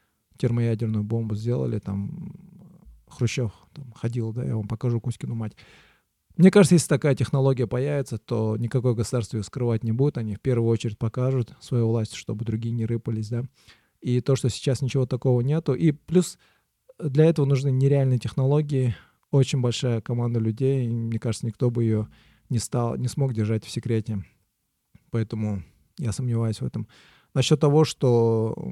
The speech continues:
они хотят искоренить религию, ну, э, <laughs> религию хотят, ну, моно-, монотеистическую религию хотят искоренить с, с самых первых дней появления этих религий, да. Вспомните, как бы, если вы сведущие в истории,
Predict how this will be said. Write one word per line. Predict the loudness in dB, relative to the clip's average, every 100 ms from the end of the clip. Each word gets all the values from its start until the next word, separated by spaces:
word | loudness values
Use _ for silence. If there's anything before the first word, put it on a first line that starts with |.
| -6
они | -2 0
хотят | 0 0 -2
искоренить | -2 -2 0 0
религию, | -2 0 0
ну, | 2 0 -4 -12
э, | -12 -10
<laughs> | -10 -12 -14 -20 -20 _ _ _ _ _ _ _
религию | 8 8 8 2 0
хотят, | 0 -2 -2
ну, | -4 -2
моно-, | 0 0 2
монотеистическую | 2 2 0 0 -4 -4 -4
религию | -2 -2 -2 -6
хотят | -4 -4
искоренить | -4 -4 -2 -2 -2 -6
с, | -12 -10 -10 -10
с |
самых | -10 -4 -2 -2 -4 -12 _ _ _ _ 0
первых | 2 2 -2 -4
дней | -2 -2 -2
появления | -2 0 0 0 -2
этих | -6 -8
религий, | -6 -4 -4 -6 -6
да. | -6 -6
Вспомните, | -2 -2 -2 -8
как | -12
бы, | -10
если | -10 -6
вы | -4 -4 -8 _ _ -20 -8
сведущие | 0 2 2 0 -2
в |
истории, | -2 0 0 0 -2